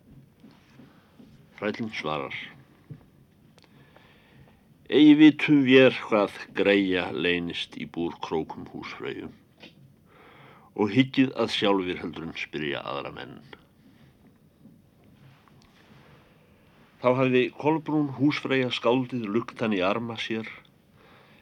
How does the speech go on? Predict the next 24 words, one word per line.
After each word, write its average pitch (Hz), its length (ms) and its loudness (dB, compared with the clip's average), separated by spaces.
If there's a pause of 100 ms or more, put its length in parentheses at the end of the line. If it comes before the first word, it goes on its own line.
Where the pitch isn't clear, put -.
er 104 160 -10
þeir 101 160 -6
Þorgeir 113 560 -2
hrundu 107 400 -2
upp - 160 -16
durum 110 440 -4 (600)
og - 160 -12
sólskinnin. 80 840 -8 (2500)
Þormóður 143 560 8
hafði 131 160 4
látið 131 340 4
um 123 120 4
veturinn 127 460 2 (120)
æsku - 340 -4
hreysti - 540 -4
og 87 80 -4
lit 92 580 -8 (1400)
og 110 140 2
var 113 160 4
nú 98 160 0
skroppinn, - 840 -6 (180)
máttdreginn 87 880 -6
og - 160 -10
fölur, 98 440 -2